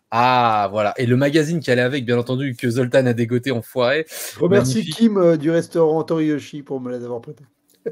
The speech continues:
Speaker 1: Ah ben, on remercie Kim, alors. Euh, voilà. Et j'ai, j'ai, voilà. Merci, euh, voilà. Ça, c'est une édition. Ça, c'est un bootleg qui est sorti, voilà, parce que, voilà, malheureusement, comme a dit Zoltan, c'est très compliqué de retrouver ces films. Voilà,
Speaker 2: C'est
Speaker 1: donc,
Speaker 2: ouf,
Speaker 1: euh,
Speaker 2: ça, ouf, hein, franchement, euh,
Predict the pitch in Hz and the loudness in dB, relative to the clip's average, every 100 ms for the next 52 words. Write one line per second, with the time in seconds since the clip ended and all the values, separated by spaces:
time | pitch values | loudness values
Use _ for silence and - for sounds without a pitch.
0 | - 110 120 113 131 131 - 123 - 135 | -4 -2 0 0 -2 -4 -8 -14 -10 -6
1 | 107 92 - - - - - 113 113 113 | -4 -6 -8 -20 -20 -20 -6 0 2 2
2 | 113 113 135 143 139 143 131 120 - 123 | 0 2 2 2 -2 -4 -4 -6 -6 -4
3 | 139 127 120 127 120 _ _ - 120 135 | -2 0 0 0 -2 _ _ -10 -6 -4
4 | 131 - 143 127 113 110 104 104 110 104 | -6 -12 -6 -4 -2 -4 -4 -2 -4 -6
5 | - 120 123 117 120 123 120 135 117 147 | -6 -6 -4 -2 -2 -6 -10 -10 -8 -6
6 | 135 127 131 143 147 110 _ _ _ _ | -2 -4 -4 -2 -4 -4 _ _ _ _
7 | - - 123 - 139 123 113 120 - 101 | -8 -6 -8 -8 -4 0 2 0 -4 -8
8 | 101 110 113 113 120 139 120 151 160 151 | -6 -2 0 0 0 -2 -2 0 2 0
9 | 151 156 147 131 156 - 117 - 165 165 | -2 -2 -2 0 0 -2 -10 -2 -2 0
10 | 135 156 160 135 120 117 117 - 143 127 | -4 -2 -2 0 0 0 -2 -4 -4 -4
11 | 123 151 170 107 - _ _ _ - 107 | -4 -4 -2 -4 -8 _ _ _ -2 2
12 | 110 170 175 101 - - - _ _ - | 4 2 0 -4 0 -2 -2 _ _ -16
13 | 160 147 117 127 113 139 135 123 | -14 -12 -12 -14 -12 -10 -6 -6